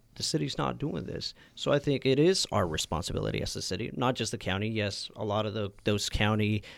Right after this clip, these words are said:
uh, uh, um, services are within city or close to the city,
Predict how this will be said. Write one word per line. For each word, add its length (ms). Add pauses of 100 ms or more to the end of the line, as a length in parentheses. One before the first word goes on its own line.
(140)
uh, 40
uh, 1000 (440)
um, 640
services 760
are 360 (340)
within 280
city 300
or 120
close 320
to 100
the 100
city, 400